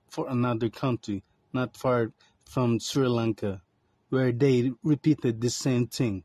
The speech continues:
The nation was on the verge of bankruptcy. No one was ready to fund big amounts of their infrastructure projects, so China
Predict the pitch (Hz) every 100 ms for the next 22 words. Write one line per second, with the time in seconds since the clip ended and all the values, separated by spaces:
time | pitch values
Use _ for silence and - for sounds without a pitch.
0 | - _ _ - - 135 127 135 131 131
1 | 120 117 - 147 123 113 123 120 117 123
2 | 120 135 120 123 113 - 117 107 123 131
3 | 120 117 113 104 117 120 113 110 - 101
4 | - 120 107 - _ _ 135 127 127 120
5 | 123 117 - 120 117 120 - 131 - 117
6 | - 131 - - 110 - 120 104 104 -
7 | - - 107 - 143 131 120 120